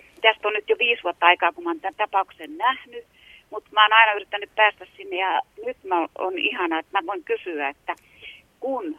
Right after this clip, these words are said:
mä menin syksyllä kellarille, oltiin saunaan menossa ja, ja tota, mä avasin kellarin oven, yhtäkkiä semmonen musta pötkähti, semmonen tumma mun jalkojen juuri ja mä en nähnyt sitä siinä, mikä se oli. Mä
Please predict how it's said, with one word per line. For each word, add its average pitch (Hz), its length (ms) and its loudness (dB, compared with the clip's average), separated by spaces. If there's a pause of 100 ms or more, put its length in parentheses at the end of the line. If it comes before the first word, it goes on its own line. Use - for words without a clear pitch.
(160)
mä 170 120 0
menin 196 360 -2
syksyllä 160 480 -6
kellarille, 208 800 0 (560)
oltiin 190 360 -10
saunaan 208 380 -4
menossa 190 460 -12
ja, 160 180 -6 (760)
ja 381 160 -4
tota, 175 520 0 (400)
mä 226 220 4
avasin 220 500 0
kellarin 190 560 0
oven, 220 280 -2
yhtäkkiä 381 600 -8
semmonen 349 360 -6 (100)
musta 214 420 -6
pötkähti, 180 680 0 (340)
semmonen 370 380 -4
tumma 415 340 2
mun 156 220 -4
jalkojen 220 480 2
juuri 196 260 -2
ja 196 60 2
mä 196 120 0
en 202 80 -2
nähnyt 196 360 -4
sitä - 240 -14
siinä, 220 300 -8 (440)
mikä - 340 -16
se 180 60 -20
oli. 180 100 -18
Mä 185 100 -6